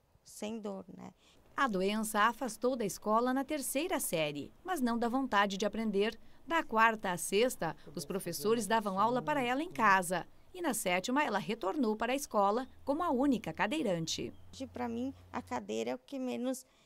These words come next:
Speaker 1: importa, né? O que me incomoda mais sempre é o físico, porque ele é frágil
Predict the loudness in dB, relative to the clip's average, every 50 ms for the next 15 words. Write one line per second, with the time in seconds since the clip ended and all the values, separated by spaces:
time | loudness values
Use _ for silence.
0 | _ _ _ _ _ -10 -8 -8 -8 -8 _ -4 -2 -2 -2 -4 _ -10 -10 -8
1 | -8 -8 -6 -6 -8 -8 _ -8 -6 -6 -6 -6 -8 -8 -8 -8 -6 -6 -6 -6
2 | -6 -8 -8 -8 -8 -10 -10 -10 -8 -4 -4 -4 -4 -6 -10 -8 -8 -6 -6 -8
3 | -8 -12 -18 -14 -14 -14 -14 -14 _ -20 -20 _ _ -20 _ -12 -10 -10 -10 -12
4 | -12 -12 -12 -10 -6 -4 -4 -4 -4 -8 -10 -12 -12 -16